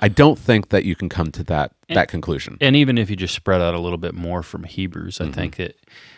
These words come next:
Speaker 2: makes it pretty clear that there, if you
Speaker 1: As we
Speaker 2: fall-,
Speaker 1: go through,
Speaker 2: yeah,
Speaker 1: yeah.
Speaker 2: there remains no sacrifice for some,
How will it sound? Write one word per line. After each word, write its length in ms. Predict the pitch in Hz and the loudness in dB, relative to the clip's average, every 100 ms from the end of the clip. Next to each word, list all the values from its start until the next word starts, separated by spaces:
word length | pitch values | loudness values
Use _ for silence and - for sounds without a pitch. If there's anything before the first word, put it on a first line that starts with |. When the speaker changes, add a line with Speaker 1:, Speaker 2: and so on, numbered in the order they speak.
| _ | _
Speaker 2:
makes 360 | 98 104 101 107 | 0 0 2 -2
it 140 | 101 | -2
pretty 260 | - 123 98 | 0 0 0
clear 360 | - 117 101 | 0 2 4
that 140 | 92 90 | 2 2
there, 300 | 110 104 - | 4 4 2
if 260 | 113 110 | -2 -2
you 60 | - | 0
Speaker 1:
As 140 | 85 | 0
we 80 | 90 | 4
Speaker 2:
fall-, 80 | 139 | 6
Speaker 1:
go 140 | 98 | 6
through, 440 | 82 82 80 76 73 | 4 4 4 4 2
Speaker 2:
yeah, 180 | 95 85 | -2 -4
Speaker 1:
yeah. 180 | 76 69 - _ | -4 -6 -8 _
Speaker 2:
there 220 | 113 113 | 4 4
remains 580 | 101 - 104 107 95 101 | 2 -2 0 0 -2 -2
no 120 | 95 | -4
sacrifice 680 | - 92 85 82 85 80 | 0 -2 -2 -6 -6 -6
for 380 | - - 80 80 - | -10 -8 -8 -8 -10
some, 340 | - 85 73 | -8 -8 -8